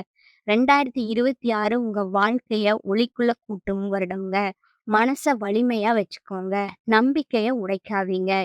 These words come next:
யாருடைய நிழலுக்கும் கீழே நீங்க நிக்காதீங்க. உங்க கனவுகளை எப்பவுமே யாருக்காகவும் விட்டுடாதீங்க. உங்க உள்ளம் சொல்ற திசையிலேயே நீங்க போங்க. அது உங்களுக்கு உயர்வு தருமுங்க.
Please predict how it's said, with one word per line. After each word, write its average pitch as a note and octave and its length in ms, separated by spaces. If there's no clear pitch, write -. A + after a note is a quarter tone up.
யாருடைய A#3+ 680
நிழலுக்கும் A#3 640
கீழே A3 460
நீங்க G#3+ 280
நிக்காதீங்க. F#3 720
உங்க A3 260
கனவுகளை B3+ 600
எப்பவுமே G#3+ 500
யாருக்காகவும் G3+ 720
விட்டுடாதீங்க. F#3+ 720
உங்க G#3 340
உள்ளம் C4+ 400
சொல்ற G#3+ 380
திசையிலேயே G#3 680
நீங்க G3 280
போங்க. F#3 300
அது F#3+ 220
உங்களுக்கு G3 480
உயர்வு A3+ 420
தருமுங்க. F3+ 460